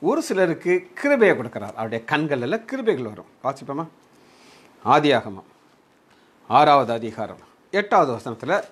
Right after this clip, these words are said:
ஆண்டுடைய கண்கள்ல இருந்து என்ன கிடைக்குது நம்ம பார்க்க இருக்கோம். ஆறு, எட்டு, "நோவாவுக்கோ", பாத்தீங்களா,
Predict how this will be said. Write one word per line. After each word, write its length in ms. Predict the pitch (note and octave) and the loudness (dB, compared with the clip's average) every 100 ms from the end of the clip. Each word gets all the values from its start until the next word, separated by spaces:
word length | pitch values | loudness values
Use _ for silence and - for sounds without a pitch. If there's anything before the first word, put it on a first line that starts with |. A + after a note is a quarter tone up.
| _ _ _ - | _ _ _ 0
ஆண்டுடைய 420 | D3 D#3+ D3+ C3 - | 0 4 2 0 0
கண்கள்ல 400 | C#3+ D3 C#3 B2 | 0 0 -2 -2
இருந்து 320 | A2+ B2 A3+ - | -4 -4 -6 -4
என்ன 240 | B2 D#3 | -4 -2
கிடைக்குது 340 | F3 C3+ B2 G#3 | -2 -4 -6 -4
நம்ம 200 | D#3+ A2+ | -4 -2
பார்க்க 280 | B2+ A#2+ G#2 | -2 -4 -8
இருக்கோம். 260 | - G2 - _ - - - - - - _ | -12 -18 -20 _ -20 -20 -20 -20 -20 -20 _
ஆறு, 540 | C3 D#3 D3+ D#3 D#3 - _ _ _ _ - | 4 6 6 2 -2 -16 _ _ _ _ -6
எட்டு, 580 | B2+ D3 - D3 - - _ _ _ | -2 -2 -2 -4 -4 -12 _ _ _
"நோவாவுக்கோ", 1500 | D3+ D4+ C#4+ B3 G#3+ F3+ - _ - A#3 G#3+ F#3 D#3+ C3 A2 - _ | 6 6 8 8 6 4 -6 _ 2 6 6 6 2 -2 -10 -18 _
பாத்தீங்களா, 300 | A2+ G#2 G2+ | -20 -18 -20